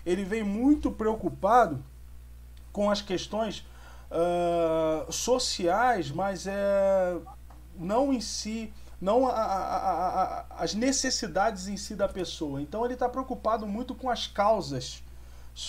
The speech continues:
ah, sociais, com, ah, em relação a, a, às causas das minorias, né? Racismo, feminismo,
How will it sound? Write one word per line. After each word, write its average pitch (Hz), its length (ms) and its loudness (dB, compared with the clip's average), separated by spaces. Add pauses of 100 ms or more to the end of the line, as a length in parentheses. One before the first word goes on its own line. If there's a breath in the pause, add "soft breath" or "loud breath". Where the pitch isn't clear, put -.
(180)
ah, 160 580 2
sociais, 165 800 4
com, 165 400 2 (400 loud breath)
ah, 156 420 2 (320)
em 269 240 -2
relação 175 640 2 (280 loud breath)
a, 151 100 4
a, 156 320 2
às - 120 -2
causas 180 380 2
das 160 180 2
minorias, 156 1120 0
né? 143 920 -2
Racismo, 165 800 -2
feminismo, 175 1200 0